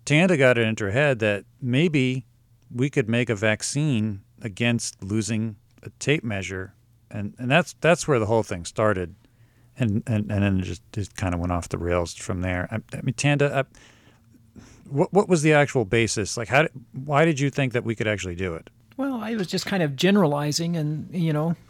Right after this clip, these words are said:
Speaker 2: like, like most vaccines where,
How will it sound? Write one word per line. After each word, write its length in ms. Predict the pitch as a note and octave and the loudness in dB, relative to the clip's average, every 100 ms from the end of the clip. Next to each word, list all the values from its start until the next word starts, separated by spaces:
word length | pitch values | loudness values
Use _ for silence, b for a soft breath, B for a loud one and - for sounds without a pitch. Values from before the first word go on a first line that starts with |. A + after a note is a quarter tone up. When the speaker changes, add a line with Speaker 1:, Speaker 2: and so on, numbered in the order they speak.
| - | -10
Speaker 2:
like, 280 | E3+ E3 D#3+ - - | -4 -2 -4 -14 -10
like 360 | D#3 E3 - | -4 -2 -2
most 320 | C#3 F3+ F3 D3 | 0 2 2 2
vaccines 720 | E3 D#3 - E3 D#3 E3+ - | 2 2 2 2 2 2 0
where, 400 | E3 D#3+ D3+ | 2 2 0